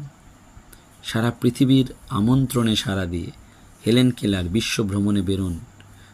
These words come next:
জাপান, ইউরোপ, প্যারিস, ইসরায়েল, আফ্রিকা, ভারতবর্ষ, সব জায়গায় গিয়ে তিনি প্রতিবন্ধীদের সমস্যা নিয়ে আলোচনা করেন, সমাধানের পথ নির্দেশ করেন। স্যালিভানের স্মৃতিবিজড়িত ফরেস্ট হিলসের বাড়িতে থাকতে না পেরে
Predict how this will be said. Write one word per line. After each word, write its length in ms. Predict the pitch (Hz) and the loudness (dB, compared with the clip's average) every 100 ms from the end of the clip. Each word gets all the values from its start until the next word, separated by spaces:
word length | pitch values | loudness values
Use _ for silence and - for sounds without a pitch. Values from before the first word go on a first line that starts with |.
| - | -10
জাপান, 520 | 104 110 - 104 101 101 | -2 -2 0 -2 0 2
ইউরোপ, 380 | 110 104 98 - | 2 2 0 -4
প্যারিস, 440 | - 95 104 101 92 | -4 0 0 0 -2
ইসরায়েল, 580 | - 101 101 104 101 95 87 - | -4 -4 -2 -2 -2 -4 -6 -6
আফ্রিকা, 500 | 107 - 104 101 98 | -6 -4 -8 -6 -6
ভারতবর্ষ, 640 | 92 113 107 113 - - - - - - | -4 -4 -6 -12 -12 -14 -16 -20 -20 -14
সব 280 | - 139 123 | -2 -2 2
জায়গায় 320 | 123 113 113 | 2 2 0
গিয়ে 200 | 104 107 | 0 -2
তিনি 200 | 107 117 117 | 0 0 -2
প্রতিবন্ধীদের 800 | - 131 143 143 170 175 190 - | 0 2 4 2 2 0 -2 -4
সমস্যা 460 | 143 110 107 104 98 | -4 0 0 0 0
নিয়ে 180 | 101 90 | 0 2
আলোচনা 380 | 87 87 85 85 | -2 -4 -6 -6
করেন, 280 | - 71 64 - - - - | -8 -12 -12 -16 -20 -20 -14
সমাধানের 560 | - 117 113 117 127 123 - | -4 0 2 4 4 2 0
পথ 280 | - 139 139 | 0 0 0
নির্দেশ 460 | 117 101 87 165 - | 0 0 -2 -8 -8
করেন। 280 | - 73 - - - _ - - - - | -10 -12 -14 -18 -20 _ -20 -20 -20 -8
স্যালিভানের 720 | - 113 123 135 131 139 147 | 0 4 4 4 4 4 4
স্মৃতিবিজড়িত 880 | - - 123 131 123 123 131 120 - | 0 -4 0 2 2 2 2 2 -4
ফরেস্ট 520 | - 131 135 135 - | -2 2 4 2 0
হিলসের 380 | 123 110 - 110 | -2 0 0 -2
বাড়িতে 380 | 92 90 101 110 | 0 -2 -2 -2
থাকতে 340 | 104 95 - | -4 -4 -2
না 140 | 101 95 | -2 -2
পেরে 240 | 98 98 | 0 0